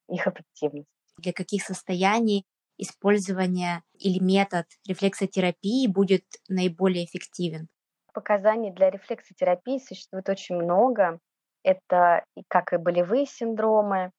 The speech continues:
Speaker 1: это головные боли, боли в колене, боли в руке, различных этиологий. Почти вся неврология, невритами, радикулитами, также заболевания желудочно-кишечного тракта, заболевания лор-органов,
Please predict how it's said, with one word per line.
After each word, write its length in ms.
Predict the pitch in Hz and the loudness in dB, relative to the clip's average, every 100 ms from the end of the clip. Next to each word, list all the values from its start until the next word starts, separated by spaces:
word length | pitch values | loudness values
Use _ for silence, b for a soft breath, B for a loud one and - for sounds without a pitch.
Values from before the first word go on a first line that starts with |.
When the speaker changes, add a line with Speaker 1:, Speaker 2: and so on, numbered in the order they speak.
| _ 190 | _ -4
Speaker 1:
это 180 | 185 | -2
головные 760 | 165 175 170 170 190 220 214 208 | 0 2 2 0 -2 0 0 -2
боли, 580 | 190 196 196 190 180 175 _ _ _ 180 | -2 0 4 4 4 2 _ _ _ -2
боли 300 | 185 175 170 | 2 2 -2
в 100 | - | 0
колене, 920 | 180 175 202 220 220 202 190 180 180 _ _ | 0 2 0 0 0 -4 -8 -10 -12 _ _
боли 200 | 180 170 | -4 -4
в 120 | 165 | -4
руке, 580 | 175 170 - 226 220 202 | -6 -10 -4 0 4 4
различных 640 | - 208 208 190 170 - 160 | 2 -4 -4 -8 -8 -12 -14
этиологий. 800 | 160 - 160 180 247 233 196 180 - | -12 -2 -2 2 2 2 -4 -8 -2
Почти 380 | 208 214 - 262 | 0 0 0 -2
вся 340 | 254 - 254 240 | -2 0 2 4
неврология, 1040 | 214 190 196 202 240 262 214 202 190 185 _ | 0 0 2 4 4 2 0 -4 -4 -8 _
невритами, 680 | 208 196 220 254 240 208 208 | -8 -4 0 0 0 -2 0
радикулитами, 1200 | 190 180 185 - 190 226 240 240 202 196 185 180 180 _ _ _ _ - | 0 0 -4 -4 0 4 4 2 -2 0 -2 -4 -8 _ _ _ _ 0
также 300 | 233 214 196 | 2 0 -2
заболевания 600 | 196 226 240 214 202 180 | -2 0 0 0 -4 -6
желудочно-кишечного 1300 | 175 175 170 165 - 160 170 - 240 - 220 202 196 | -10 -12 -14 -16 -16 -14 -12 -4 -4 -4 -8 -2 -2
тракта, 600 | - 196 185 - _ 175 - _ _ | 2 2 2 0 _ -12 -12 _ _
заболевания 600 | 208 190 202 202 180 170 | 0 2 4 2 0 -6
лор-органов, 920 | 175 220 226 214 214 196 180 180 175 | -4 0 0 -2 -2 -2 -4 -12 -18